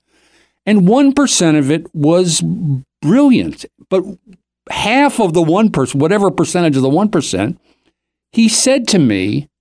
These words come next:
which I really found astounding, was,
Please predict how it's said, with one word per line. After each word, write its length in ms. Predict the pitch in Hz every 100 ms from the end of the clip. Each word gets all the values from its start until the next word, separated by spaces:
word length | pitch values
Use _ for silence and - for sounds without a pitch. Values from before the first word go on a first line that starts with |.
| -
which 160 | 151 180
I 40 |
really 320 | 165 175 202
found 440 | 156 135 113 123 160
astounding, 640 | - - 240 247 123 98
was, 460 | 117 117 117 123